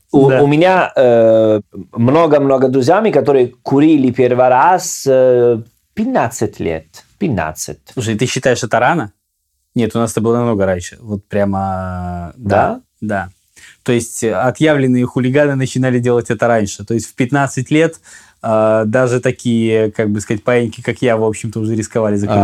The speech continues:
Speaker 1: А.
Speaker 2: Да, то есть, ну, по крайней мере, ты знаешь, это сильно зависело, разумеется, от места, в котором ты рос, от окружения.
Speaker 1: Конечно,
Speaker 2: То есть, если
Speaker 1: конечно.
Speaker 2: ты, как сказать, если твоя школа была какой-то, н-, ну
Speaker 1: Ну, я тебе говорю, то мои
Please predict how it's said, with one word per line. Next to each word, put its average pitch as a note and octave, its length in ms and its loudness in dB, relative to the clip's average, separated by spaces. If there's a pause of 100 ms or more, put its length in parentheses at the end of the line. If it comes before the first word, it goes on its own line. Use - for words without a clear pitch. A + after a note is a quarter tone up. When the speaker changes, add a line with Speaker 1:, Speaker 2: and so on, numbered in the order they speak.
Speaker 1:
А. F#2 280 -2 (520)
Speaker 2:
Да, G#2 420 0
то - 140 -6
есть, G2 260 -6
ну, F3+ 160 0
по E3 80 0
крайней E3+ 260 0
мере, B2+ 560 2 (100)
ты D#3 100 -2
знаешь, G#3 180 0
это - 80 -12
сильно G3+ 300 -2
зависело, D3+ 440 0
разумеется, A#2+ 500 -2
от A2 80 -8
места, B2 300 -6
в - 60 -16
котором G#2+ 340 -4
ты G#2+ 120 -4
рос, F2+ 260 -6
от - 80 -10
окружения. A3 300 0
Speaker 1:
Конечно, G2+ 340 2
Speaker 2:
То - 60 -2
есть, - 120 -4
если B2+ 200 2
Speaker 1:
конечно. F#2 260 0
Speaker 2:
ты, A2+ 520 -2 (680)
как G2+ 200 -4
сказать, F#2 480 -6
если G#2+ 220 -4
твоя A2 220 -2
школа A#2 300 -2
была G2+ 240 -2
какой-то, G2 580 -6
н-, G#2+ 400 -2
ну G#2+ 360 -4
Speaker 1:
Ну, D4+ 220 0
я F#3+ 160 2
тебе F#3 180 2
говорю, F3 300 2
то F3 320 0
мои C#3 460 2